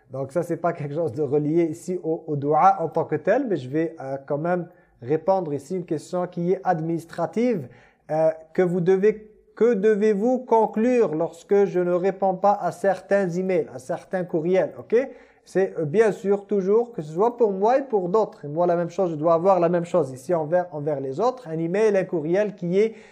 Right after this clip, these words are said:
qui est initié ici, ce n'est pas un service, ok ? Donc, encore une fois, on n'a pas toujours l'obligation de répondre au courriel.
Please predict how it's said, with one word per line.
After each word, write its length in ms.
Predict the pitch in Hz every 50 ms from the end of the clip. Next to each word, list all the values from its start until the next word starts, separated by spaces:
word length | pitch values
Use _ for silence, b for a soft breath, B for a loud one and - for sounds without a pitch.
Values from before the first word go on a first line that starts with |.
| B B B
qui 220 | _ - 165 180 202
est 100 | 202 202 196
initié 520 | 196 185 190 196 185 190 - 214 226 226 208
ici, 220 | 196 202 - 233
ce 120 | 226 - 190
n'est 120 | 180 175
pas 200 | 175 - 208 196 196
un 120 | 190 180
service, 640 | 170 - - 180 156 151 160 180 170 175 - - -
ok ? 160 | 127 - - 190 190
Donc, 280 | 160 170 170 165 165 - B B B B B
encore 300 | - 147 147 - 160 151
une 60 | 151 135
fois, 180 | - - 190
on 60 | 175
n'a 100 | 170 160
pas 160 | 165 - 180 170
toujours 360 | 170 165 147 143 165 165 160
l'obligation 680 | 170 180 170 170 175 170 151 170 165 165 170 196 190
de 100 | 180 156
répondre 460 | 151 139 151 151 - 196 190 185 147 147
au 60 | 147
courriel. 500 | 147 - 151 139 156 175 226 269 262